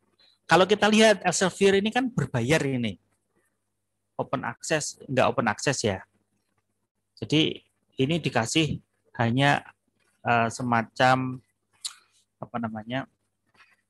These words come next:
hanya abstrak saja. Tetapi ada D O I-nya ini kita copy aja,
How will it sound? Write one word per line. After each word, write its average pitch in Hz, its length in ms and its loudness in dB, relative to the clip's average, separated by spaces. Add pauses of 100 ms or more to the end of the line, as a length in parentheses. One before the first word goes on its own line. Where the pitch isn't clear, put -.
(300)
hanya 113 640 2 (840)
abstrak 127 320 0
saja. 151 560 2 (800)
Tetapi 131 320 0
ada 180 400 2
D 147 160 0
O 143 160 0
I-nya 151 240 0
ini 147 240 -4
kita - 240 -2
copy 131 320 0
aja, 123 400 -4